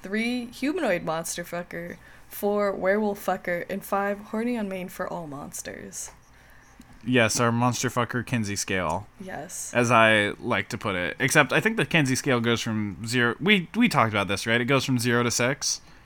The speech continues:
Speaker 1: I don't
Speaker 2: I
Speaker 1: know.
Speaker 2: don't remember.
Speaker 1: I don't
Speaker 2: I
Speaker 1: even,
Speaker 2: don't remember.
Speaker 1: I don't remember where I fall on it. I just know I'm gay. <laughs>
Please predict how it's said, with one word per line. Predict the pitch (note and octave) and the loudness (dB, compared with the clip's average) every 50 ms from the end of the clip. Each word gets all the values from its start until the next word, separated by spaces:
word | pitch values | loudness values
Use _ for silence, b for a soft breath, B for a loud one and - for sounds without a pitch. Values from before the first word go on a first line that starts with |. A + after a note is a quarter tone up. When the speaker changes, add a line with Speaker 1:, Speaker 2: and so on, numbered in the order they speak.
| B B B B - - | B B B B -10 -2
Speaker 1:
I | - G#3+ A3+ | 0 2 2
don't | A3 G3 E3 D#3+ C#3+ | 2 2 0 2 6
Speaker 2:
I | - D3+ | 6 8
Speaker 1:
know. | C#3 | 8
Speaker 2:
don't | A#2+ A2 G#2+ - | 6 4 2 2
remember. | A2 A2+ A2 G#2+ G#2 G2+ G2+ G2+ G2 G2 G#2 G#2+ - - - | 0 0 2 0 0 2 2 2 2 0 0 -2 -4 -2 0
Speaker 1:
I | B3 D#4 | 2 2
don't | F4+ G4+ G4 F#4+ | 2 2 4 6
Speaker 2:
I | C#3+ C#3 | 6 6
Speaker 1:
even, | B2 | 6
Speaker 2:
don't | A2+ G#2+ F2+ | 6 4 2
remember. | G#2+ G#2+ G2 G2 F#2+ G2 G2 G2 B3 | 2 0 0 0 0 0 2 2 4
Speaker 1:
I | C#4+ | 4
don't | E4 F#4+ F#4 | 4 2 2
remember | - C#4+ A3 F#3+ G3 G3+ G3 | 0 -2 -2 -2 -2 -2 -4
where | F#3+ F3 D3+ | -4 -2 -2
I | D#3 E3+ | -4 -4
fall | E3 - - D#3+ D3+ D3+ E3 | -6 -8 -8 -8 -6 -6 -6
on | F3 F#3 F#3+ G3 | -6 -6 -8 -8
it. | G3+ G#3 G3+ G#3 - - - | -8 -8 -10 -12 -14 -12 -8
I | - D#3 F3+ F3 | -6 -6 -6 -6
just | E3+ F3+ F3 - - | -8 -10 -10 -8 -6
know | - C#3+ D3+ C#3+ C#3 | -6 -6 -6 -6 -8
I'm | G2 - D3 - - - - - _ - - | -8 -10 -12 -14 -14 -16 -20 -20 _ -18 -12
gay. | - F3 C#3+ - - - F3 F#3 | -8 -8 -8 -8 -10 -12 -14 -12
<laughs> | G3+ | -12